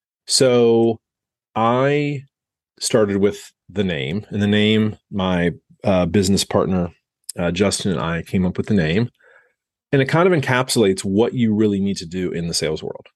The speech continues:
okay? So come up with the name, and then verify it that it's not already taken. Now, it doesn't necessarily mean that if somebody has the same name, that you can't have that. But I will tell you,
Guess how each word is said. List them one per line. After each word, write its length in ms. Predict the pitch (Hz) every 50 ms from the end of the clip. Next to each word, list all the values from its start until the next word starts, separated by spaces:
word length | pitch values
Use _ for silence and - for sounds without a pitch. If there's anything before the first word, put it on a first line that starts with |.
| _ _ _ _ -
okay? 260 | - 110 110 127 135 135 - _ _ _ _ _
So 140 | - - -
come 140 | - 127 147
up 80 | 170 170
with 100 | 196 196
the 60 | 185
name, 340 | 143 101 82 78 101 101 - _ _ _ _ _ _ _ _ _ _ _ _ _ _ _ _ _ _ _ _ _ _ _ _ _ _ _ _
and 160 | - 127 123 127
then 180 | 127 123 117
verify 760 | 98 92 92 104 135 185 214 196 - - - 85 73 69 76
it 280 | 98 95 - - - _ _ _ _ _ _ _ _ _ _ _
that 160 | 101 104 117 110
it's 160 | 107 - 113
not 200 | 117 110 113 -
already 280 | - 104 101 95 87
taken. 480 | - - 87 78 - - - - - - - _
Now, 260 | - 131 139 143 - -
it 160 | 120 113 98 -
doesn't 420 | 143 143 156 151 175 160 92 131
necessarily 680 | 131 131 131 - 127 113 - 131 120 123 120 117 107 98
mean 500 | 90 92 98 92 80 69 65 80 98 101 - _ _ _ _ _ _ _ _
that 560 | - 92 107 101 98 98 - - - - - - _ _ _ _ _ _ _ _ _ _ _ _ _ _ _ _ _ _ -
if 120 | 110 107
somebody 340 | - - 135 131 139 139 135
has 300 | 101 104 117 110 104 95
the 80 | 101 92
same 320 | - - 110 98 90 90
name, 480 | 90 90 87 80 69 60 53 65 80 - _ _ -
that 200 | 92 98 87 -
you 180 | 95 101 104
can't 320 | - - 104 95 87 - -
have 400 | - - 165 151 143 131 95 87
that. 260 | 78 67 71 69 -
But 100 | 113 98
I 60 | 95
will 180 | 101 117 135 139
tell 280 | 139 - 160 151 147
you, 280 | 127 101 95 90 90